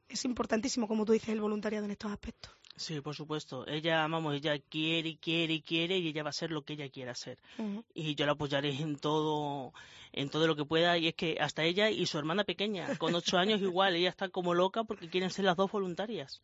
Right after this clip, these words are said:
Speaker 1: Normal.
Speaker 2: Quieren ser las dos voluntarias porque es muy importante. La labor
Speaker 1: Ujú.
Speaker 2: que hacen en el hospital, porque los días se hacen muy, muy largos.
Speaker 1: Ujú.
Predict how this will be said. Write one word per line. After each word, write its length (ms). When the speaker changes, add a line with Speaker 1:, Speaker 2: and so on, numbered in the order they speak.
Speaker 1:
Normal. 280
Speaker 2:
Quieren 180
ser 120
las 100
dos 100
voluntarias 500
porque 760
es 120
muy 140
importante. 600
La 120
labor 280
Speaker 1:
Ujú. 80
Speaker 2:
que 120
hacen 320
en 140
el 80
hospital, 400
porque 220
los 100
días 180
se 120
hacen 300
muy, 720
muy 340
largos. 500
Speaker 1:
Ujú. 120